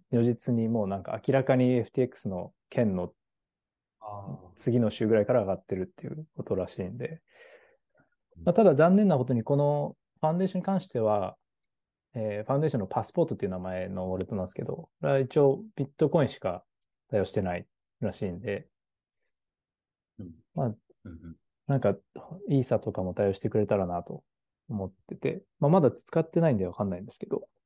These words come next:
Speaker 1: こういう感じでこう次世代ウォレットが、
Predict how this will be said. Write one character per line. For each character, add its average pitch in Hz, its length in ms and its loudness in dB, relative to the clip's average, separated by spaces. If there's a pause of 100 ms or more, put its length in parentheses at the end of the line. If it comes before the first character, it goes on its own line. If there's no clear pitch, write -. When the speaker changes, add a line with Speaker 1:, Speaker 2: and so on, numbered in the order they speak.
(880)
Speaker 1:
こ 139 100 4
う - 20 6
い - 0 -
う 127 40 6
感 131 140 6
じ 120 60 6
で 123 60 4
こ 127 100 2
う 113 60 2
次 113 100 2
世 127 140 4
代 117 360 4 (380)
ウ 135 60 -6
ォ 113 40 -2
レ 107 60 0
ッ 95 80 -6
ト 98 120 -8
が、 98 200 -4